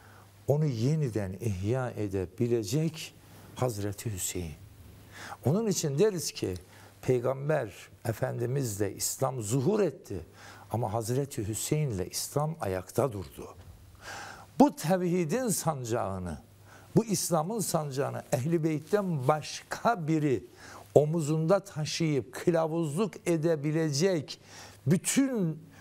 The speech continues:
hatalardan masum olabilecek kim var, bana getirebilir misiniz?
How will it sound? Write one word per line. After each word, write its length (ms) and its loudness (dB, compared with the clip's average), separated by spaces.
hatalardan 920 0
masum 540 0
olabilecek 760 2
kim 320 0
var, 180 2
bana 200 -6
getirebilir 640 -4
misiniz? 580 -14